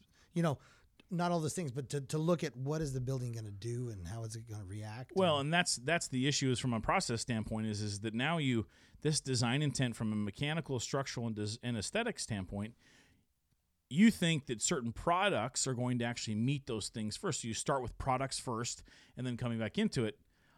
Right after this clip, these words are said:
Speaker 2: I think that's actually forcing that person into the island of one,
Speaker 1: Yeah.
Speaker 2: which we talked about
Speaker 1: Yeah.
Speaker 2: earlier. And it's actually removing the fact of like, okay, who is the first, who is the third rounder that understands the application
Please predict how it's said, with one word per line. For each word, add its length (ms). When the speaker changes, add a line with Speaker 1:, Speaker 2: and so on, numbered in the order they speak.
Speaker 2:
I 140
think 220
that's 200
actually 480
forcing 440
that 140
person 360
into 160
the 120
island 360
of 120
one, 480
Speaker 1:
Yeah. 220
Speaker 2:
which 160
we 80
talked 320
about 220
Speaker 1:
Yeah. 60
Speaker 2:
earlier. 420
And 140
it's 160
actually 420
removing 540
the 60
fact 280
of 60
like, 180
okay, 400
who 240
is 240
the 300
first, 500
who 120
is 120
the 80
third 340
rounder 480
that 180
understands 580
the 160
application 840